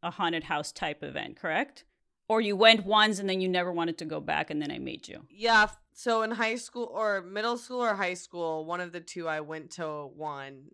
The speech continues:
Speaker 2: uh, in San Diego. Ours is called Scream Zone. And I think then they were doing the whole touching thing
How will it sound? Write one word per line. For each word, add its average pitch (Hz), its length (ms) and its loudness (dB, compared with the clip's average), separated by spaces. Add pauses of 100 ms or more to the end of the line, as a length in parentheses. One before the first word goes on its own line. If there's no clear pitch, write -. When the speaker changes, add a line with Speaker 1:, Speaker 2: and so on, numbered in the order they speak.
(200)
Speaker 2:
uh, 151 360 -6
in 156 240 -8
San 151 280 -6
Diego. 143 560 -8 (200)
Ours 160 260 -4
is - 60 -12
called 160 240 -6
Scream 156 420 -10
Zone. 131 460 -8 (460)
And 160 460 0 (140)
I 156 440 2 (100)
think 220 320 -2 (360)
then 175 580 0
they 185 140 4
were 170 200 2
doing 165 360 -4
the 156 100 -4
whole 156 200 -2
touching 170 560 -6
thing 220 460 -6